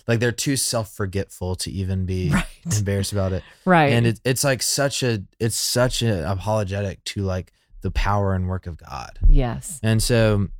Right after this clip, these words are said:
Speaker 1: um, you know, it's, it's, it's another great thing to just think on is, um, you know, we, we are very quick to, like, hop on LinkedIn and, like, boast in the new
Speaker 2: Mm-hmm.
Speaker 1: job, or hop on Instagram and boast in the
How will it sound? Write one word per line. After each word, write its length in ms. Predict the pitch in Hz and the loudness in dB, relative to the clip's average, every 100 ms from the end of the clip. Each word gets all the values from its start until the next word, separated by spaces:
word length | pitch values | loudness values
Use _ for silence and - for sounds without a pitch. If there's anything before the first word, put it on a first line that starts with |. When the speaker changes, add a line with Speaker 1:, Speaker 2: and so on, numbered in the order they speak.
| - - - _ - - - | -20 -20 -20 _ -14 -12 -4
Speaker 1:
um, 520 | 120 113 104 92 87 - _ - - | 2 4 4 2 0 -6 _ -20 -6
you 200 | 107 113 | 0 4
know, 200 | 107 101 | 4 2
it's, 180 | 101 98 - _ _ _ _ - | 0 -2 -10 _ _ _ _ -2
it's, 320 | 110 101 - - | 0 0 -2 -2
it's 160 | 104 | 0
another 340 | 117 110 110 113 | 2 4 4 4
great 240 | 101 92 | 4 2
thing 220 | 98 95 90 | 0 -2 -2
to 140 | 95 90 | -2 -2
just 400 | 90 85 - - _ _ _ - | -2 -4 -6 -10 _ _ _ -20
think 400 | - 104 101 98 | -6 0 0 0
on 320 | 87 85 87 | -2 -2 -4
is, 380 | 82 92 90 92 | -4 -4 -4 -2
um, 480 | 90 87 82 82 95 - | -2 -2 -4 -6 -10 -10
you 140 | - 101 | -2 0
know, 180 | 95 92 | 0 0
we, 300 | 95 95 - | -2 -2 -6
we 180 | - 104 | -4 0
are 80 | 107 | 2
very 240 | 104 107 98 _ _ _ | 2 0 -2 _ _ _
quick 360 | _ - 98 - - | _ -4 -4 -4 -4
to, 160 | 104 98 | -2 -2
like, 380 | 87 82 - - _ _ _ | -2 -6 -8 -14 _ _ _
hop 200 | - - | -8 -4
on 120 | 95 | -2
LinkedIn 460 | 92 90 - 92 90 | -2 -2 -2 -2 0
and, 160 | 87 85 | -2 -6
like, 140 | 82 - | -10 -8
boast 380 | 90 87 - - | -6 -4 -6 -6
in 100 | 87 | 0
the 80 | 160 | 2
new 300 | 151 143 135 | 4 2 2
Speaker 2:
Mm-hmm. 100 | 143 | 0
Speaker 1:
job, 460 | 139 147 90 87 | 0 -2 -4 -6
or 80 | 87 | -8
hop 260 | 87 92 92 | -8 -8 -6
on 100 | 87 | -6
Instagram 380 | - 85 87 | -8 -8 -8
and 100 | 87 | -8
boast 320 | 87 90 90 - | -10 -10 -10 -8
in 100 | 90 | -6
the 220 | 90 | -6